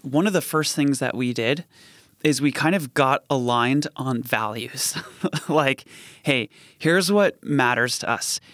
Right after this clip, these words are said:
Here's where we've stumbled in the past." And that's when we brought up, you know, the fee rollout from now, what, fifteen, sixteen months ago. "Here's what matters to our creators. Here's some things that we've learned over the last six years as a company. Here's what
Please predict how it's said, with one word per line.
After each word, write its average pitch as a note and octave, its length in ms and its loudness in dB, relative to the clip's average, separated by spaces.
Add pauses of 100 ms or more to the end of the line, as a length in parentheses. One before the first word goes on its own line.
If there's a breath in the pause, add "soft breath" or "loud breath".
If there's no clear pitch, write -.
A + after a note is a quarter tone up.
(100)
Here's E3+ 380 2
where D#3+ 200 2
we've C#3+ 200 0
stumbled B2 480 0
in G#2+ 100 -2
the A2+ 80 0
past." A2 460 -4
And B2+ 80 -2
that's A#2+ 180 -2
when B2+ 100 0
we B2 120 0
brought A2+ 240 0
up, A2 200 -6
you B2 80 0
know, A#2 120 -2
the A2+ 360 -4
fee B2 360 -2
rollout A2 480 -2
from A2 420 -2 (180)
now, G#2+ 380 -6 (240)
what, G2+ 380 -8 (200)
fifteen, A2 600 -6
sixteen - 420 -8
months G#2 260 -4
ago. G#2+ 300 -2 (720 loud breath)
"Here's E3+ 220 0
what E3+ 80 0
matters C#3+ 280 0
to B2+ 100 -4
our A#2 100 0
creators. A2 640 -8
Here's E3 200 2
some G3 180 2
things D3+ 260 2
that C#3 100 0
we've A#2+ 200 -2
learned A2 500 -2 (400 loud breath)
over A2+ 260 -2
the G#2 80 -6
last G#2 280 0
six - 280 -6
years A2 220 -6
as G#2 80 -8
a - 40 -12
company. G2+ 360 -8
Here's D3+ 300 -2
what F3+ 180 -2